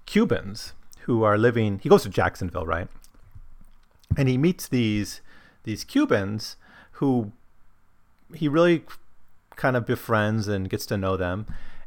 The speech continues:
And they basically recruit him to work in the cigar factory in Jacksonville. And he takes the job, and,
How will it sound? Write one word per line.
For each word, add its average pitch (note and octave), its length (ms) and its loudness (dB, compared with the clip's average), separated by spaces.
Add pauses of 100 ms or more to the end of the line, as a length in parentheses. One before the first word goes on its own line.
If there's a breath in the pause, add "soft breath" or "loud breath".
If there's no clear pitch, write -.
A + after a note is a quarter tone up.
And B2 440 4
they C#3 80 6
basically D#3 480 4
recruit A#2 360 0
him A2 300 0 (300)
to A#2+ 80 -6
work G#2 320 0
in A2+ 100 -6
the G2+ 80 -6
cigar D#3+ 320 4
factory F2 640 -2 (120)
in F#2+ 340 -4
Jacksonville. F#3 600 0 (1600 soft breath)
And D#3+ 240 2
he A3 100 2
takes - 340 0
the D#3 100 0
job, C3+ 360 8
and, G2+ 320 -2